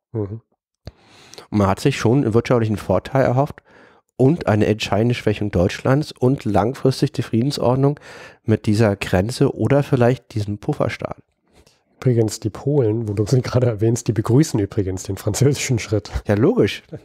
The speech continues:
Speaker 2: Die haben ja genauso Angst vor Deutschland und zu Recht.
Speaker 1: Ja. Äh, ja, das muss man dazu sagen.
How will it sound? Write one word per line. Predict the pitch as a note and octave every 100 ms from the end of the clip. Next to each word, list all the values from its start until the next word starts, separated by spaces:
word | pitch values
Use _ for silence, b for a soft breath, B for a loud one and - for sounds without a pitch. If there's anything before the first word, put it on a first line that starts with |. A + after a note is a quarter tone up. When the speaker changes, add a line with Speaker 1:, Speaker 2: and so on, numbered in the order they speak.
| -
Speaker 2:
Die | A2+
haben | C3
ja | C3+
genauso | B2+ B2+ D3 B2+
Angst | A#2 -
vor | A#2
Deutschland | A2 A2 - B2
und | A2 -
zu |
Recht. | G2+ A#2 - _ -
Speaker 1:
Ja. | G#2 F#2 _ _ _ _ -
Äh, | C#3 A#2+
ja, | G#2 A#2 -
das | - -
muss | A2 G#2+
man |
dazu | G#2 - G2
sagen. | F#2+ F2+